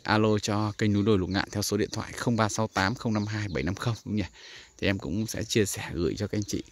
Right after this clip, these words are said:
và, ờ, gọi là tư vấn cho các anh chị cách trồng, cách làm nhé. Đấy, thì em cũng xin chân thành cảm ơn các anh chị, các bạn đã theo dõi. Hẹn gặp lại các anh chị ở các clip tiếp theo.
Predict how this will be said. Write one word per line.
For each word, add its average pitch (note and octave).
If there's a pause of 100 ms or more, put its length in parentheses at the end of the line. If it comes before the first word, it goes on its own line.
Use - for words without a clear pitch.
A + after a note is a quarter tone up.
(540)
và, F2 (680)
ờ, E2
gọi D2+
là F2
tư G#2
vấn F#2+
cho B2
các A2
anh G2
chị -
cách -
trồng, F#2
cách F2+
làm F#2
nhé. A2+ (400)
Đấy, -
thì E2
em F2+
cũng F#2
xin G2
chân F#2
thành F2
cảm C#2
ơn G2
các G#2
anh G2+
chị, -
các F2+
bạn -
đã -
theo G2+
dõi. F2+ (640)
Hẹn G2
gặp -
lại -
các -
anh G#2
chị -
ở -
các A2+
clip G2+
tiếp C#3
theo. B2